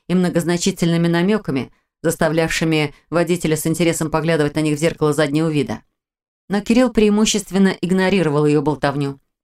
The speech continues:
Он открыл рот только один раз, чтобы пригрозить высадить её на трассе, если она не прекратит.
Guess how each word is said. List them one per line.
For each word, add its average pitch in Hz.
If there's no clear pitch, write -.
Он 185
открыл 185
рот 175
только 170
один 165
раз, 143
чтобы 139
пригрозить 160
высадить 156
её 151
на 151
трассе, -
если 180
она 208
не 147
прекратит. 180